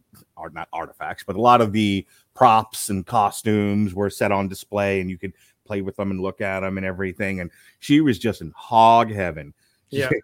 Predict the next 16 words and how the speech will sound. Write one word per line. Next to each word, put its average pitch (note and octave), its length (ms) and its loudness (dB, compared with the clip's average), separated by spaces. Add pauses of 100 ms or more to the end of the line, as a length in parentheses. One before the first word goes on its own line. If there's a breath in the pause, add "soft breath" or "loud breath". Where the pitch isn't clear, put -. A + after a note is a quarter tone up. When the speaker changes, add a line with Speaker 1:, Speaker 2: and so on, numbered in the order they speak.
Speaker 1:
<laughs> - 240 -18
and A2+ 140 0
there C#3 120 4
was A#2+ 120 2
a G#2 60 0
lot C3 440 8
of A2+ 400 -4
grabbing A#2+ 460 2
her A#2 100 -2
by A2+ 180 2
the A2 180 -2
arm A2 260 0
and G#2 80 -6
saying, A2 220 -4
"Look C3+ 300 -4
at E3 80 -6